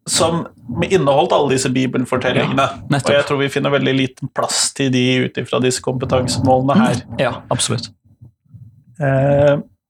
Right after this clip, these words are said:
Speaker 1: og vi er jo oppvokst i en kultur, og jeg sliter med det at jeg sier tidvis, «Her i Norge så gjør vi sånn.»
Speaker 2: Ja.
Speaker 1: Eh, og hvor jeg tillegger et vi som jeg da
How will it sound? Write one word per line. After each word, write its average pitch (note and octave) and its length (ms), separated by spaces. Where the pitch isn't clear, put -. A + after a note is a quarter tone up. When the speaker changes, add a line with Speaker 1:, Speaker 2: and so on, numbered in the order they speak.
Speaker 1:
og D#3 440
vi D#3+ 200
er C3+ 240
jo D#3+ 120
oppvokst - 440
i C3 100
en B2+ 60
kultur, F3+ 600
og C#3+ 240
jeg D3 320
sliter B2+ 480
med B2+ 160
det B2 120
at A#2+ 160
jeg A#2+ 240
sier A2+ 360
tidvis, A2+ 540
«Her A#2 240
i B2 120
Norge A2+ 320
så B2 140
gjør A2+ 200
vi A#2 140
sånn.» - 300
Speaker 2:
Ja. C3+ 140
Speaker 1:
Eh, B2+ 220
og D3 180
hvor C#3 140
jeg A#2+ 180
tillegger A#2 460
et A#2+ 100
vi C3 280
som C#3 240
jeg B2+ 300
da A#2+ 200